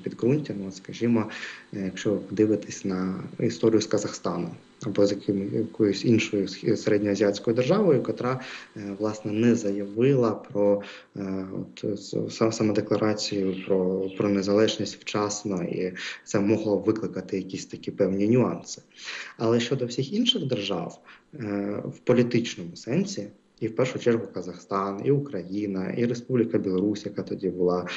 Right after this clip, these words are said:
е, ще національно свідомою, і країни Балтії, і інші, вони чітко заявили своїми деклараціями, які були визнані, в тому числі Китаєм. І ось ця заява після тридцяти, е, років, вона,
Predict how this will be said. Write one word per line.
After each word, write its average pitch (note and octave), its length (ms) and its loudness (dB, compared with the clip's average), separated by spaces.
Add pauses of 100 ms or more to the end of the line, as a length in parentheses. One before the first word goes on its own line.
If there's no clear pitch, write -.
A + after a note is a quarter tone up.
(220)
е, G2 320 2
ще - 180 -2
національно G2 480 2
свідомою, F2+ 640 2
і D#2+ 40 -2
країни C#3 380 6
Балтії, F#2 800 0 (400)
і D#3+ 160 8
інші, F#2+ 380 0
вони G#3+ 340 0
чітко - 420 2
заявили A2 480 4
своїми A#2 300 2
деклараціями, G2 680 -2
які - 160 0
були G#2 280 2
визнані, G2+ 460 2
в C#3 40 -4
тому E3 200 4
числі - 280 -2
Китаєм. B2 500 -6 (460)
І - 20 -2
ось B2 140 -2
ця F3 120 6
заява D#3+ 440 4
після C#3 280 -4
тридцяти, B2+ 760 0 (260)
е, A#2+ 260 2
років, F#3 360 4
вона, C#3 640 2